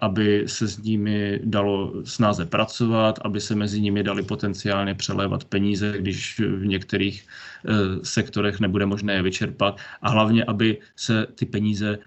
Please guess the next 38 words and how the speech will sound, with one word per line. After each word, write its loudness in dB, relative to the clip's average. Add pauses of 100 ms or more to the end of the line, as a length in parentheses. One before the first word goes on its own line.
používaly 0
na -2
smysluplné 2
věci 0
a 0
nikoliv -2
na -2
hlouposti. -4
Když -2
to -2
mám, 0 (180)
když -2
to -2
mám 0
říct, -2
eh, 2 (880)
eh, -2 (580)
optikou 2
toho 4
Green 6
Dealu, 6 (420)
tak, -2
eh, 4 (300)
bych 2
se 0
snažil 2
v 0
maximální 2
možné 0
míře, 2
eh, -6 (320)
využít 2
evropské 0
prostředky 0
na 2
to, -2 (500)
aby, 6
eh, -12